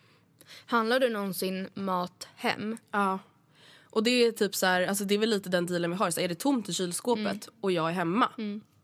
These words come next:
Speaker 2: då är det ju jag som går och handlar. Sen är det så här, jag storhandlar aldrig åt hela
Speaker 1: Nej.
Speaker 2: familjen. Eh, men är det så att,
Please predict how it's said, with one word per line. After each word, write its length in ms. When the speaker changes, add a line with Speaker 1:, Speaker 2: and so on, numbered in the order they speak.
Speaker 2:
då 320
är 40
det 60
ju 100
jag 180
som 140
går 120
och 60
handlar. 300
Sen 140
är 20
det 60
så 60
här, 80
jag 100
storhandlar 800
aldrig 340
åt 120
hela 180
Speaker 1:
Nej. 80
Speaker 2:
familjen. 400
Eh, 440
men 180
är 100
det 80
så 100
att, 280